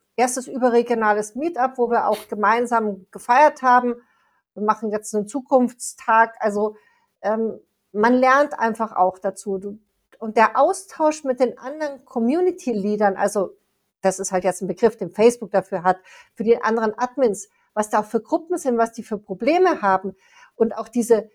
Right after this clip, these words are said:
dieser Gedanke, Facebook-Gruppen zu monetarisieren, ähm, da ist einer, der hat eine Gruppe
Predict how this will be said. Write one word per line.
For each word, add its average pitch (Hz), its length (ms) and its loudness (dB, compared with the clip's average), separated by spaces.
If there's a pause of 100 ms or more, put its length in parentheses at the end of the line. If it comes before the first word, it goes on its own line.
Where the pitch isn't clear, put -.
(200)
dieser 208 200 2
Gedanke, 233 540 2
Facebook-Gruppen 269 760 -2
zu 214 120 -8
monetarisieren, 214 1400 -2
ähm, 208 380 -2 (300)
da 190 120 4
ist 208 200 -2
einer, 294 400 2 (540)
der 214 120 2
hat 254 180 2
eine 254 120 2
Gruppe 320 600 4